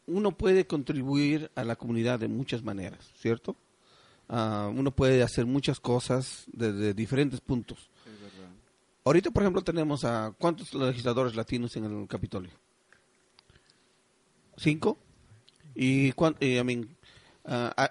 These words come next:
Speaker 1: quién de ellos ha hecho un, ha tomado un impacto grande en nuestra comunidad? Nadie.
Speaker 2: Ninguno, ¿no?
Speaker 1: Ok, so, eh, eh, Marco sabe que hay cinco, tú no, no, no creo que ni sabías que
Speaker 2: No,
Speaker 1: habían
Speaker 2: no.
Speaker 1: cinco.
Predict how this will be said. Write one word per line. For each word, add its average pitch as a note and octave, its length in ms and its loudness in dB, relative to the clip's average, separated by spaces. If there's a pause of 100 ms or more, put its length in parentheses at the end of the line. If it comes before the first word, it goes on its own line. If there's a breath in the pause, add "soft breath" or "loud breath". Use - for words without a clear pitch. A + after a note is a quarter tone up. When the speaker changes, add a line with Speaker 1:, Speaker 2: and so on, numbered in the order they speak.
Speaker 1:
quién F#3 280 4
de F3 100 6
ellos D#3 280 4
ha C#3 260 2
hecho C#3 280 0 (200)
un, C#3 260 -4
ha C3+ 120 2
tomado C3 300 2
un C#3+ 120 0
impacto C3 540 2 (100)
grande C#3+ 340 0
en B2 80 0
nuestra A2+ 220 -4
comunidad? G2+ 360 -8 (840)
Nadie. A#2 380 0
Speaker 2:
Ninguno, G#2+ 520 -14
¿no? B2 280 -18
Speaker 1:
Ok, A2+ 200 -4 (140)
so, A#2+ 280 4
eh, C3 540 -2
eh, A#2 100 0
Marco E3+ 320 0
sabe D3+ 200 4
que C3 100 -2
hay A#2 60 2
cinco, F#3+ 360 0
tú C#3+ 100 -2
no, C3+ 180 0
no, C3 180 -2
no A#2+ 120 0
creo A#2+ 160 0
que - 80 -8
ni A2 80 -6
sabías A#2+ 320 4
que A#2 80 2
Speaker 2:
No, A2 40 4
Speaker 1:
habían A2 160 2
Speaker 2:
no. - 60 -6
Speaker 1:
cinco. - 320 -2